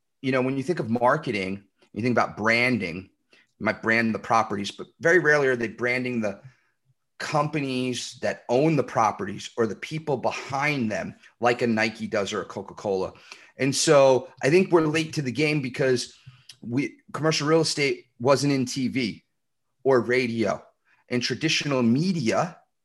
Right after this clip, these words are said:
that did all this branding and marketing. Social media is just another form of media. So I don't look at it as commercial real estate is missing the digitization. I look at it as,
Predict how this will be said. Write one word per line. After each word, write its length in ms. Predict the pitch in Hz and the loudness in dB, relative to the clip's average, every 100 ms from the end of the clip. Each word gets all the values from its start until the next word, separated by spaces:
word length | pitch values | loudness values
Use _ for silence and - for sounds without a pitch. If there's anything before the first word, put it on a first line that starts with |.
| _ _ _ _ - | _ _ _ _ -2
that 220 | 120 - | -2 0
did 160 | 156 151 | 2 4
all 140 | 135 | 4
this 140 | 123 | 2
branding 460 | - 131 127 123 120 | 0 0 2 2 0
and 80 | 110 | 2
marketing. 480 | 123 123 113 104 - | 4 2 0 -8 -6
Social 340 | - 196 185 | -2 2 2
media 240 | 151 139 135 | 0 -2 -4
is 80 | |
just 180 | 127 147 | -4 -4
another 460 | 135 123 135 151 156 | -2 0 2 2 2
form 380 | - 147 139 123 | -2 -4 -2 -2
of 160 | 101 | -2
media. 420 | 123 147 123 95 - - - | -4 -2 0 -2 -4 -20 -18
So 360 | - 139 123 - | 0 2 2 2
I 100 | 156 | 4
don't 200 | 196 208 | 4 4
look 240 | 156 170 170 | 4 2 4
at 200 | 143 143 | 4 4
it 220 | 139 - | 2 -2
as 760 | 135 131 123 120 120 117 - - _ _ - | 2 4 4 2 2 -2 -4 -10 _ _ -8
commercial 380 | 131 143 - | -4 -2 -2
real 220 | 123 147 143 | -2 0 0
estate 460 | - 123 117 - _ _ | 0 0 0 -4 _ _
is 160 | 113 101 | -8 -4
missing 440 | 120 135 - 135 | -4 -2 -2 0
the 100 | 123 | 0
digitization. 880 | 101 120 107 101 123 147 127 113 95 - | 0 -2 -2 -4 -4 -2 -2 -4 -6 -4
I 60 | |
look 220 | 123 147 | 0 0
at 220 | 139 131 120 | 2 2 2
it 100 | 117 | 2
as, 320 | 117 104 | 0 -2